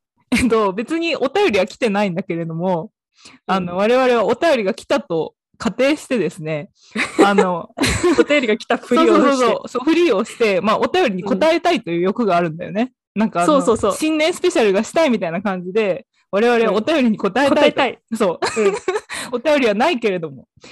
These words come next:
Speaker 1: で、
Speaker 2: うん。
Speaker 1: あの、その、それにぴったりなお題メーカーみたいなものがね、あの、ネットにはあるわけですよ。
Speaker 2: うん。うん。
Speaker 1: <clears throat> ということで、えー、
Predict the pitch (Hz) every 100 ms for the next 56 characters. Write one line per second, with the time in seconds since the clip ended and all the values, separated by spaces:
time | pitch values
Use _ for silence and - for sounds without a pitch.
0 | 277 226 294 294 202 170 208 208 202 190
1 | 196 233 190 185 175 165 - - 220 214
2 | 233 220 - 269 233 165 160 190 208 214
3 | 220 196 - 151 147 151 156 143 143 156
4 | 156 143 240 - _ _ - 180 165 170
5 | 180 208 196 180 165 214 202 185 147 139
6 | 131 - - _ _ _ _ _ 208 196
7 | 294 202 - _ _ _ _ _ _ _
8 | - 190 175 175 170 147 139 _ _ -
9 | _ - 180 165 151 151 147 175